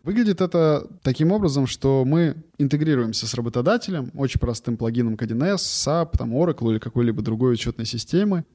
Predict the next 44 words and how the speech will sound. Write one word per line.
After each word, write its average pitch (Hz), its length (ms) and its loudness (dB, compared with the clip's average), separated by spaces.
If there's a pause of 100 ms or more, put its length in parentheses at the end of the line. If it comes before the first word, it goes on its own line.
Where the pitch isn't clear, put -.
Просто 202 260 0
видим 190 280 2
по 156 180 0
подключённым 135 580 0
к - 60 -10
сервису 139 340 -2
сотрудникам, 143 640 -2
какая 196 200 -2
у - 20 0
них 139 160 -4
выработка, 123 540 -2
сколько 165 320 -2
дней 139 260 0
они 131 140 -2
работали, 113 720 -2 (100)
или 135 160 0
какой 196 220 0
у - 20 0
них 131 140 -4
оклад, 127 520 -2
какой 156 280 -2
график, 123 500 0
стоимость 143 400 -4
часа. 127 560 -2 (160)
Много 165 280 2
всего. 135 260 0
То 120 60 -10
есть 135 100 -6
мы 165 100 0
получаем 151 540 2
достаточно 131 500 -2
много 143 240 2
исходных 127 460 0
данных 175 520 0
о 123 120 -4
том, 131 200 0
как 131 220 -2
работают 123 460 0
люди 214 200 2
и 107 60 0
что 165 180 -4
с - 80 -2
ними 139 140 2
происходит. - 600 -4